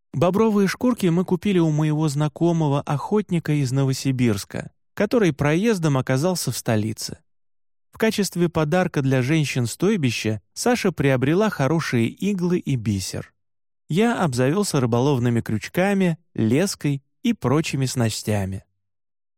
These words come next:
После того, как мы подготовили снаряжение и купили подарки ненцам, я решил уточнить маршрут нашего путешествия, прекрасно понимая, что летом перемещаться по тундре гораздо сложнее, чем зимой.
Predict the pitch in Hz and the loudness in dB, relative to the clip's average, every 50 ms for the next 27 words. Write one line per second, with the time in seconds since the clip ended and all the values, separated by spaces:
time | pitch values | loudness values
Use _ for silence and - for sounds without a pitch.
0 | _ _ _ _ _ _ _ - - 220 - - 214 202 - 214 220 226 247 233 | _ _ _ _ _ _ _ 0 0 0 2 2 -2 0 2 2 2 2 2 2
1 | - 208 190 185 - 196 202 196 - 175 151 147 127 127 135 - 180 175 165 147 | 2 0 -2 -2 0 0 -2 0 0 -2 -2 0 0 0 0 2 2 2 2 4
2 | 127 127 120 - - 120 120 123 120 117 113 147 175 180 165 135 117 113 110 - | 2 2 0 0 0 0 2 2 2 2 2 2 2 2 2 2 2 2 0 0
3 | - 123 110 - - 113 - - 147 151 135 120 - 120 120 117 123 123 123 - | -2 -4 -4 -2 -4 -4 -2 0 0 2 2 2 0 0 0 0 0 0 0 -2
4 | - 120 113 123 151 196 226 220 - - - 104 101 - _ _ _ _ _ - | -2 -2 0 0 2 0 0 -2 -2 -4 -4 -4 -4 -6 _ _ _ _ _ 0
5 | 208 254 247 226 196 - - 214 208 196 - 165 156 - - 180 180 165 - 147 | 2 4 4 2 2 2 2 2 2 2 2 0 -2 0 0 0 0 0 2 0
6 | 135 127 127 - - 190 220 214 - - 139 147 160 - - 147 139 131 - 135 | 0 0 0 -2 -2 -2 -2 -2 0 0 0 0 0 0 0 0 0 0 -2 -4
7 | - - 135 - - 147 127 110 - - - 107 104 110 - _ _ _ _ - | -2 -2 -2 -2 0 0 0 0 0 -4 -4 -4 -4 -4 -6 _ _ _ _ -2
8 | 139 143 139 - 170 240 226 - - 170 139 147 127 135 147 180 208 208 180 147 | 0 0 0 0 0 0 0 0 -2 -2 -2 0 0 0 0 0 2 2 0 0
9 | - - - - 123 123 135 160 214 240 - - 147 131 - 127 120 123 120 120 | -2 -2 -2 0 2 2 2 2 2 0 0 0 -2 -2 0 0 0 2 2 0
10 | 113 - - 160 170 170 - 156 139 - - 165 - - - 180 220 220 196 180 | 0 0 0 0 0 0 0 -2 -2 0 -2 -2 -2 0 -2 0 0 0 2 2
11 | 165 135 110 104 113 117 139 165 180 170 151 156 151 143 - - 120 117 104 101 | 2 2 2 2 2 2 2 0 -2 -2 -2 -2 -2 -2 0 0 0 0 0 0
12 | 110 110 120 139 165 170 156 - - 123 107 110 104 110 147 160 175 170 135 107 | -2 0 0 0 0 0 -2 -4 -4 -2 -2 -2 -2 -4 -2 -2 0 0 0 -2
13 | 98 - - | -2 -4 -10